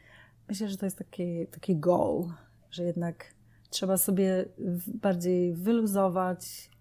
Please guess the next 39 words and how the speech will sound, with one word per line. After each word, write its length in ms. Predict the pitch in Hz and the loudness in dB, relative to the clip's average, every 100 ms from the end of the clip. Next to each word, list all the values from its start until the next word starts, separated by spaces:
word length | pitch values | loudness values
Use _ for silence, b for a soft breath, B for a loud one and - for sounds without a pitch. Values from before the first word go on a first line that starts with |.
| - | -4
i 260 | 180 170 165 | 0 0 -2
stwierdzić, 760 | - - - 190 170 175 180 | -8 -10 -4 -2 -2 -4 -8
że 280 | 190 185 - - | -6 -6 -6 -6
jakby 320 | 196 180 190 | -6 -4 -2
nie 120 | 190 | -2
było, 240 | 180 185 | 0 -2
nie 160 | 175 185 | -2 -2
ratujemy 500 | 185 180 185 208 233 | -2 -2 0 2 2
życia, 500 | 226 214 202 202 202 | 2 2 2 2 2
ja 120 | 208 | 0
tutaj 260 | 180 185 180 | -2 -4 -2
nie 180 | 185 185 | -2 -2
ratuję 380 | 180 - 202 | -4 -2 0
ludzkich 380 | 185 180 - 190 | 0 -2 -4 -4
żyć, 480 | 180 185 226 - - b b b | -2 -2 -2 -6 -14 b b b
tyl-, 260 | - 208 196 - | 2 2 2 2
tylko 280 | 226 202 214 | 2 4 4
rozpieszczam 880 | 196 - - 185 185 196 185 180 185 b b b b | 2 2 4 4 4 2 4 2 -2 b b b b
bogatych 580 | 170 190 196 190 202 160 | 2 6 6 6 4 4
ludzi 540 | 185 185 165 185 185 | 4 4 4 4 4
i 40 | 165 | 2
celebrytów, 800 | - 175 170 160 160 - 180 156 - | 2 4 4 4 2 2 -2 -4 -4
więc, 380 | 196 175 - - _ _ - | -4 0 -2 -2 _ _ -4
e, 320 | 190 185 175 170 170 | -2 -2 -4 -6 -8
świat 340 | - 233 240 | -2 0 0
się 140 | - 208 | 0 0
nie 140 | 196 | 2
zawali, 420 | 190 175 185 185 | 2 2 2 2
jeśli 460 | 175 175 175 170 170 | 0 -2 -2 -2 -2
faktycznie 600 | - 165 - 170 170 170 | -4 -6 -6 -6 -4 -2
czegoś 440 | - 160 160 156 | -2 -2 -2 -2
im 220 | - 165 165 | 0 0 0
nie 160 | 165 | 0
dam 220 | 151 156 156 | 0 0 0
na 120 | 156 | -2
dziś 240 | 151 147 | -4 -6
czy 140 | - 180 | -4 0
na 100 | 175 | 0
jutro, 400 | - - 220 | -2 -4 -6